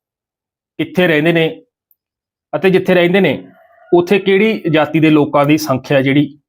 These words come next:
ਵੱਧ ਹੈ, ਇਹ ਡਾਟਾ ਹੈ ਜਿਹੜਾ ਇਕੱਠਾ ਕੀਤਾ ਜਾਊਗਾ। ਇਸ ਤੋਂ ਇਲਾਵਾ ਜਾਤੀਆਂ ਦੀ ਗਿਣਤੀ ਹੈ ਜਿਹੜੀ ਅੱਜ ਦੀ ਘੜੀ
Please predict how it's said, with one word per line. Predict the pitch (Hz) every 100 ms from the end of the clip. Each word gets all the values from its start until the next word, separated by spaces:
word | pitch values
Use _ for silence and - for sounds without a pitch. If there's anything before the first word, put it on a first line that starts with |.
| 123
ਵੱਧ | 131 123
ਹੈ, | - _ _ _ _ _ _ -
ਇਹ | 185
ਡਾਟਾ | 156 147 156
ਹੈ | 151
ਜਿਹੜਾ | 151 175 165
ਇਕੱਠਾ | - 156
ਕੀਤਾ | 123 117 120
ਜਾਊਗਾ। | 107 95 95 _ _ _ _ _ _ _ _ _ _ 151
ਇਸ | 160
ਤੋਂ | 190
ਇਲਾਵਾ | 180 165 170 165 - _ _ _ -
ਜਾਤੀਆਂ | 131 156 156 175
ਦੀ | 175 147
ਗਿਣਤੀ | 143 151 151
ਹੈ |
ਜਿਹੜੀ | 147 156 165 139
ਅੱਜ | 135 139
ਦੀ | 151
ਘੜੀ | 165 143 147 -